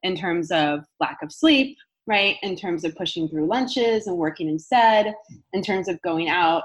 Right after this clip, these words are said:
and drinking with your colleagues. So that alone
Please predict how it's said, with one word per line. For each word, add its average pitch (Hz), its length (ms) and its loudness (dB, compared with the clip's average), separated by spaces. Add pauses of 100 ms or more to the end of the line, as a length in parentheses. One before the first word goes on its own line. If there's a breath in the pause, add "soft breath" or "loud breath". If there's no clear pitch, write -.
and 165 240 -2
drinking 165 320 -6
with 160 140 -4
your 156 100 -4 (100)
colleagues. 208 640 2
So 190 600 2 (260)
that 330 240 2
alone 185 580 0